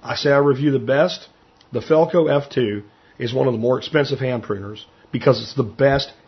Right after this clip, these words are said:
set of hand pruners on the market. If you talk to nurserymen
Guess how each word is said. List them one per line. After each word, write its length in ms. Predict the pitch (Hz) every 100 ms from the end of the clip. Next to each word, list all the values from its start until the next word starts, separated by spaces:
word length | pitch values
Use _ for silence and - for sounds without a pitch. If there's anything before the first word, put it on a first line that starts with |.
| _
set 200 | - 147
of 60 | 135
hand 240 | 131 123
pruners 340 | 120 113 101
on 80 | 117
the 60 | 113
market. 400 | 117 117 - 104 - - - -
If 140 | 101
you 120 | 151
talk 340 | 180 175 160 160
to 60 |
nurserymen 680 | 123 131 139 - 113 87 98